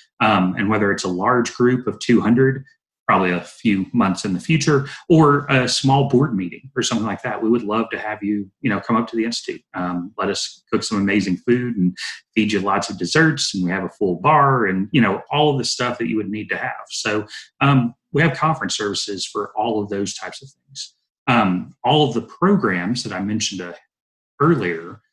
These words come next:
we call those convenings, um, where we bring groups together, um, and the Institute program staff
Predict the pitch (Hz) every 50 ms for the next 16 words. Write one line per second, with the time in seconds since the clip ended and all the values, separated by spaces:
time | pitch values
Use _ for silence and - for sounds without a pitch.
0 | _ _ _ _ _ - 165 160 - - 131 139 139 - 156 156 147 143 135 123
1 | 117 - - - - - 107 92 87 101 95 87 80 - - - - - - -
2 | - _ _ - 101 92 90 90 90 90 - 117 104 101 98 98 95 98 95 90
3 | 95 92 92 87 - _ _ _ _ _ 113 113 110 127 127 113 117 113 113 113
4 | - - - 104 90 98 92 92 92 90 90 90 _ _ _ - 95 95 87 85
5 | 82 82 87 95 101 - _ - 107 101 98 92 92 92 92 95 - - 143 143
6 | 135 - - - - - - 120 117 110 107 110 - - _ _ - 165 165 151
7 | 123 104 92 90 87 - - - 90 90 87 87 90 - - -